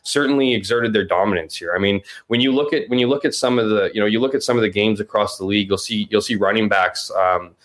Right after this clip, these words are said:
you know, get good yardage. I look at Edmonton, for instance, and I'm not trying to, you know, beat up on their O-line, but Wilder's a pretty powerful guy. So, you know, when, if he's able to get two, three yards because of the O-line, he becomes even more powerful. So, um, that's not exactly the case there, but it is in Winnipeg.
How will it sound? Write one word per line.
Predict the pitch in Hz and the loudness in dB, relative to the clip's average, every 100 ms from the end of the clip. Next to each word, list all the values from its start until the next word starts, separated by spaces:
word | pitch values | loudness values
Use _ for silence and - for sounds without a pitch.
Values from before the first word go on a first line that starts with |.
| - _ | -20 _
you | 104 | -2
know, | 98 | 0
get | 120 104 | -2 -2
good | 107 113 98 | 0 -2 0
yardage. | 98 101 92 85 | 0 2 0 0
I | 95 | 0
look | 101 | 0
at | 107 | 0
Edmonton, | 98 98 101 95 90 | 0 0 -2 -2 -4
for | - | -2
instance, | 90 - 90 101 | -4 -4 -6 -2
and | |
I'm | 107 | 0
not | 117 - | 0 0
trying | 104 | 0
to, | 92 - _ - | -2 -8 _ -6
you | 90 | -4
know, | 85 - - - _ | -4 -8 -20 -20 _
beat | 113 | -2
up | 110 104 | 0 2
on | 101 | 2
their | 110 123 | 2 2
O-line, | 104 98 95 95 98 | 2 2 2 2 0
but | 90 | 0
Wilder's | 110 117 120 113 | 0 2 2 0
a | 110 | -2
pretty | 113 107 | -2 -2
powerful | - 107 104 104 95 | 0 0 0 0 0
guy. | 107 95 85 | 2 2 0
So, | - 95 95 | 0 -2 0
you | 98 | 2
know, | 95 98 | 2 0
when, | 90 101 92 | -2 -4 -4
if | 98 | -8
he's | - 123 | -2 0
able | 123 117 | 0 0
to | 110 | 0
get | 104 104 - | 0 -2 -4
two, | - 123 | -2 -2
three | - 117 117 | -2 -2 0
yards | 107 135 110 101 98 - - | 2 2 2 0 -4 -10 -12
because | 104 135 135 | -6 -2 0
of | 120 | -2
the | 113 | 0
O-line, | 131 160 113 98 92 - _ | 0 2 2 2 0 -4 _
he | - | -4
becomes | 117 135 127 | -2 0 0
even | 123 113 | 2 2
more | 104 107 110 | 2 0 0
powerful. | 87 82 - - - | 0 -2 -4 -12 -12
So, | - 110 95 - - - | -4 0 0 -2 -12 -6
um, | 98 101 98 90 - _ | 0 0 0 -2 -8 _
that's | 113 117 | -2 0
not | - 110 | 0 2
exactly | 107 98 104 | 2 0 0
the | |
case | - 123 110 | 0 -2 0
there, | 110 104 | 0 2
but | 104 | 2
it | 104 | 2
is | 117 | 0
in | 113 | 2
Winnipeg. | 107 135 151 | 2 0 -2